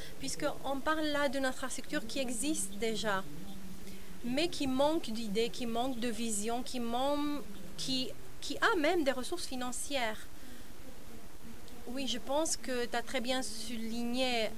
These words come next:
euh, cet aspect lié au centre, à la centralité. Parce qu'effectivement, euh,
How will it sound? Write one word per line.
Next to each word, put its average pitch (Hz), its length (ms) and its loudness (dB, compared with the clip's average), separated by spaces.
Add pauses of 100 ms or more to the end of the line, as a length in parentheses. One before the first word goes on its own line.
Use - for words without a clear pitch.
euh, 202 260 2 (320)
cet 240 180 0
aspect 240 640 2
lié 240 400 0
au 226 100 0
centre, 220 720 0 (960)
à 214 80 4
la 214 80 6
centralité. 220 800 0 (1300)
Parce 240 180 0
qu'effectivement, 247 760 0
euh, 247 480 4